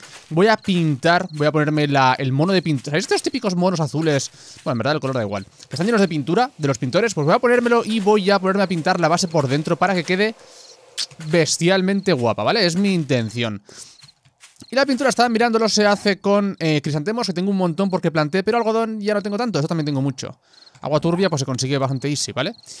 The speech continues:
Pero algodón estoy más seco, así que voy a coger todo el que pueda, ¿vale? Para empezar a, eh, hacer pintura durante la noche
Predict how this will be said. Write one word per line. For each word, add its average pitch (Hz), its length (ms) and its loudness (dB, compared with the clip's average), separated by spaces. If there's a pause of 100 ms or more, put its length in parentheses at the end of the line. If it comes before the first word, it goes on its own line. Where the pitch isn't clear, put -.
(140)
Pero 247 160 4
algodón 247 320 4
estoy 214 220 2
más 202 180 2
seco, 131 220 -2
así 127 140 0
que 139 60 -2
voy 190 120 2
a 269 40 0
coger 240 280 2
todo 226 160 2
el 208 100 0
que 165 140 2
pueda, 190 420 -2
¿vale? 156 280 0
Para 185 120 0
empezar 180 300 0
a, 156 400 4
eh, 135 200 2
hacer 151 280 -2
pintura 160 340 0
durante 151 300 0
la 131 80 2
noche 165 320 -2